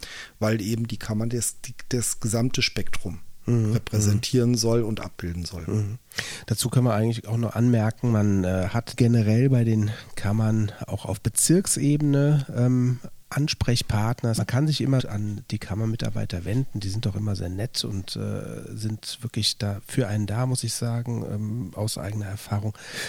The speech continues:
Speaker 2: Hab ich da jetzt nur, ähm, in, im Großteil positive Erfahrungen gemacht. Die, ähm, administrativen, äh, Prozesse, die da gefordert werden, das kennen wir ja, sind da manchmal etwas überbordend, wenn man jetzt
Speaker 1: Mhm.
Speaker 2: eine Weiterbildungsermächtigung beantragen will oder,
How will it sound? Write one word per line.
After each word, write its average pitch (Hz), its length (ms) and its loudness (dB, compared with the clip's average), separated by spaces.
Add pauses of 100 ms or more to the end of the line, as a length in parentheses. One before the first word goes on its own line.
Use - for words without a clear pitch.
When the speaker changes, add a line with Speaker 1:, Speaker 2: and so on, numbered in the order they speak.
(180)
Speaker 2:
Hab 160 160 2
ich 135 120 2
da 143 120 6
jetzt 131 260 4
nur, 127 380 6
ähm, 110 380 0 (160)
in, 139 200 4 (100)
im 143 140 2
Großteil 151 440 4
positive 156 440 2
Erfahrungen 139 480 2
gemacht. 123 360 2
Die, 107 100 2 (400)
ähm, 113 240 2
administrativen, 117 1040 2 (100)
äh, 104 200 4
Prozesse, - 580 0
die 104 140 2
da 95 160 2
gefordert 110 540 0
werden, 101 220 0
das 98 160 -4
kennen 110 260 0
wir 104 100 2
ja, 95 280 0
sind 98 200 -4
da 101 100 -2
manchmal 98 300 -2
etwas 101 260 -6
überbordend, 123 840 0
wenn 101 120 2
man 101 100 0
jetzt 98 240 0
Speaker 1:
Mhm. 101 40 2
Speaker 2:
eine 95 180 -2
Weiterbildungsermächtigung 104 880 -2
beantragen 98 720 -6
will 101 240 -2
oder, 98 260 -4